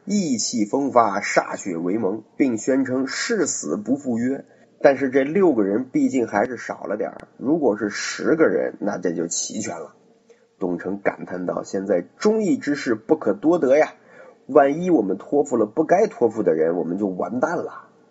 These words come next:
马腾神神秘秘地说：“说我有一个人选，不知道你们乐不乐意用。”大家都问：“谁啊？”马腾捋捋胡子，说：“我看到了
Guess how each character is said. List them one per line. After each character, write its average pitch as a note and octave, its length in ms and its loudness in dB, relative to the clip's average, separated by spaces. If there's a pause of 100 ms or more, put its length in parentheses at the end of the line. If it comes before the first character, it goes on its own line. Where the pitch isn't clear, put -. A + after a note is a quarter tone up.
(400)
马 F#2+ 220 -2
腾 G2 240 -6
神 G2 240 -4
神 G#2 100 -2
秘 G#2 140 -4
秘 G2+ 180 -4
地 - 140 -8
说 - 320 -12
：“说 G#2+ 100 -6
我 G#2 220 -2
有 G#2+ 120 0
一 F2+ 100 -4
个 F2+ 80 -2
人 F2+ 220 -4
选， F2 260 -8 (100)
不 G2 140 -4
知 - 20 0
道 F#2+ 140 2
你 E2+ 100 -4
们 E2+ 180 -4
乐 G#2 120 0
不 F#2+ 100 -4
乐 G2 120 -2
意 G2+ 100 -4
用。” G#2 180 -4 (580)
大 - 120 -4
家 F#2 80 -6
都 G#2 80 0
问 G2+ 260 -4
：“谁 G#2 220 -8
啊？” A2 240 -6 (440)
马 F#2+ 160 -8
腾 G2+ 240 -4
捋 G2+ 120 -4
捋 G2+ 160 -4
胡 E2 220 -8
子， G#2 160 -6 (400)
说 G#2 320 4
：“我 F#2 160 4
看 A#2 340 -4
到 F#2+ 180 4
了 F2+ 220 0